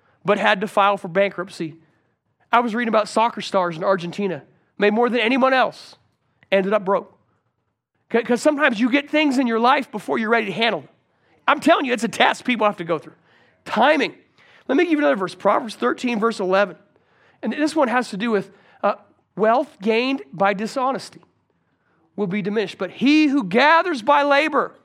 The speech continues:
will increase. The, the, the, the idea is that success comes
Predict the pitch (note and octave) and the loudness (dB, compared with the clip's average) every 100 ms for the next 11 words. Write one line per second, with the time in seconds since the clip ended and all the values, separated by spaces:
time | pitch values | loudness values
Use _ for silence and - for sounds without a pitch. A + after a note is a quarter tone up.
0 | _ _ _ _ _ _ G3+ B3 C#4+ C#4+ | _ _ _ _ _ _ -4 0 -2 0
1 | B3 E3 - - _ _ _ _ _ _ | -4 -4 -10 -20 _ _ _ _ _ _
2 | _ _ - A#3+ B3+ B3 B3 A#3 A#3+ G3 | _ _ 0 0 -2 -4 -2 -2 -2 -2
3 | A3 G#3+ D#4+ G#3+ E4+ E4 G3 - _ _ | 2 2 2 0 2 2 0 -4 _ _
4 | A#3 F#3+ A#3+ - G#3+ - D4 D#4+ - - | -4 0 -2 -2 -8 -2 0 0 -2 -2
5 | A#3 G3 F#3+ | -2 -2 -8